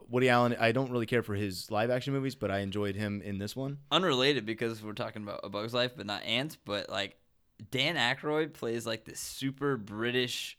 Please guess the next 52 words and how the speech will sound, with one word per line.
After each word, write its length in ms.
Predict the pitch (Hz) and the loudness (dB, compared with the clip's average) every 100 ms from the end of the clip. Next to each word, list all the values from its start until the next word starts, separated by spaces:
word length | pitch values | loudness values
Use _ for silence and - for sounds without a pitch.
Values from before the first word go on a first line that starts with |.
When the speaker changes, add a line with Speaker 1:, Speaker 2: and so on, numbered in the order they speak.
| - | -6
Speaker 2:
uh, 320 | 101 98 98 | -2 0 0
yellow 420 | 95 101 110 135 151 | 0 0 2 2 2
jacket 540 | 170 170 170 190 - | 4 4 2 0 0
in 140 | 175 170 | -4 -2
Ants, 480 | 170 185 202 - - | 0 2 0 -4 -2
and 140 | 117 | -2
Speaker 1:
Uh-huh. 80 | 101 | 4
Speaker 2:
I 100 | 127 | 4
had 280 | 139 151 131 | 6 4 2
no 480 | 123 123 135 139 127 | 0 4 8 8 10
idea 420 | 117 113 113 113 | 8 8 6 4
it 80 | 95 | 4
was 200 | 113 98 | -2 2
Dan 220 | 110 107 | 2 4
Aykroyd. 260 | 101 101 110 | 4 4 4
Speaker 1:
I, 160 | 120 | 6
Speaker 2:
I 60 | 135 | 6
couldn't 260 | 180 170 | 6 6
Speaker 1:
I, 20 | 170 | 6
Speaker 2:
even 220 | 156 135 | 4 2
picture 320 | 147 127 127 | 0 0 0
him 220 | 127 107 | 0 0
doing 360 | 101 110 107 101 | -2 -2 -2 -2
Speaker 1:
I 80 | 120 | -2
Speaker 2:
a, 40 | |
Speaker 1:
can't 320 | - 131 107 | 2 6 6
Speaker 2:
a, 20 | |
Speaker 1:
even. 160 | 131 113 | 6 4
Speaker 2:
a 20 | |
British 300 | 110 113 120 | 4 6 8
Speaker 1:
I, 40 | 110 | 8
Speaker 2:
accent. 320 | 110 - 90 - - 139 | 6 4 -4 -4 -4 0
Speaker 1:
I 80 | |
just 260 | 143 175 - | 6 6 8
watched 200 | 160 147 | 6 6
that 60 | 143 | 4
movie, 200 | 135 117 | 4 8
like, 80 | 160 | 8
Speaker 2:
It's 80 | 131 | 8
Speaker 1:
two 160 | - 135 | 2 4
weeks 160 | 135 | 4
ago. 80 | 131 | 6
Speaker 2:
brilliant. 420 | 147 170 135 98 | 8 8 6 4
Like, 180 | - 110 | -2 -2
it's 120 | 135 | -2
the 100 | 139 | 0
most 240 | 131 131 113 - - - 104 | 0 0 -2 -18 -20 -18 -12
Speaker 1:
I 40 | 123 | -2
gotta 240 | 147 151 | 2 8
go 240 | 202 160 170 | 10 12 10
Speaker 2:
brilliant 40 | |
Speaker 1:
back. 260 | 196 113 | 10 8